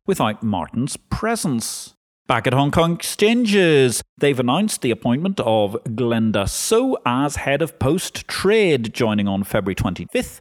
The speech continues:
twenty twenty. John Killian, currently the group chief financial officer, has moved over to become group risk officer effective immediately.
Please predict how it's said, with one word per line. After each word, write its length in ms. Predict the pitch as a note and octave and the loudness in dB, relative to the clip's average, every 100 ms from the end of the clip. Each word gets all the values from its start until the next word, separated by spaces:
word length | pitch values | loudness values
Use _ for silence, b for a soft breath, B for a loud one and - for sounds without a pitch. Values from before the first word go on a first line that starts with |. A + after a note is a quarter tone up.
| _ - | _ -6
twenty 280 | G2+ - | -4 -4
twenty. 680 | D#3+ C#4+ C#4 C#3 A2+ A2 G#2+ - _ _ - | -4 -4 -2 -2 0 0 -4 -6 _ _ 0
John 280 | A2 G2 | 2 2
Killian, 520 | G2 - A#3+ F#3 G2+ - _ | 0 0 2 2 0 -6 _
currently 320 | - A#2 F#2+ | -2 0 0
the 80 | F#2 | -2
group 340 | G2+ G2 - - | -4 -4 -8 -8
chief 200 | G#2+ - | -6 -4
financial 520 | E2+ - E3+ - - | -4 -2 -2 0 -2
officer, 440 | G2 - - D#4 - | -2 -2 0 0 -2
has 340 | - F#3+ F3 | -2 0 2
moved 300 | F3 G#3+ G3 | 2 2 2
over 180 | G#3 A3 | 0 0
to 80 | G#3 | -2
become 320 | - G3 F#3 | 0 2 2
group 280 | A2+ C#3+ - | 2 0 0
risk 420 | A#2+ D#3 - - | 2 2 0 0
officer 460 | D3+ A#2+ A#2+ - G2 | -2 0 -2 0 0
effective 380 | - G2+ - A2 | 0 -4 -2 0
immediately. 840 | A#2+ G3 F3+ - A#2+ A2 G#2 | 2 2 0 2 2 4 2